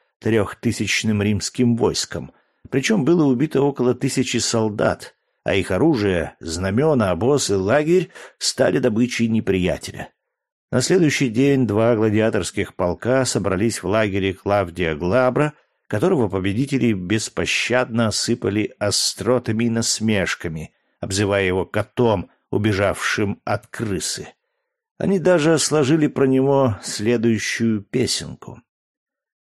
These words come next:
«Жил себе кот в старину, притаился кот у норки, где жила ненавистная ему крыса.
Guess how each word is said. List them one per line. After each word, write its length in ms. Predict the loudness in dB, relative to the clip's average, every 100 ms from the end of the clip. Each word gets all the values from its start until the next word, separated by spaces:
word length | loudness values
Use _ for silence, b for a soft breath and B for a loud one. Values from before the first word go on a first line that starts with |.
| _ -2
«Жил 300 | 4 4 2
себе 320 | 0 2 0
кот 400 | 2 2 2 0
в 40 |
старину, 840 | -4 -2 2 4 4 4 4 4 2 -4 _ _ -4
притаился 1000 | -2 0 0 2 2 2 0 -2 -2 -2
кот 340 | 0 -2 0
у 60 | 0
норки, 800 | 4 2 2 -4 -14 -12 -12 -8
где 200 | -4 -2
жила 540 | 0 0 2 2 2
ненавистная 840 | 0 0 0 0 0 -2 -4 -2 0
ему 360 | 0 0 -2 -6
крыса. 720 | -6 -2 0 0 -4 -8